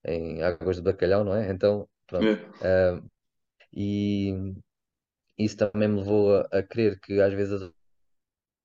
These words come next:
Speaker 1: oportunidades do nada, ah, como essa aí, eu nessa altura não estava muito motivado que ia, pronto, que a minha vida ia mudar assim tão rápido e de repente apareceu essa oportunidade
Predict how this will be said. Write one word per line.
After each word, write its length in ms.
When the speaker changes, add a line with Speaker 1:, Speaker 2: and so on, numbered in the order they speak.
Speaker 1:
oportunidades 380
do 80
nada, 320
ah, 420
como 220
essa 200
aí, 180
eu 60
nessa 200
altura 220
não 100
estava 280
muito 580
motivado 760
que 240
ia, 220
pronto, 380
que 80
a 40
minha 120
vida 140
ia 60
mudar 160
assim 180
tão 160
rápido 340
e 60
de 80
repente 280
apareceu 360
essa 180
oportunidade 580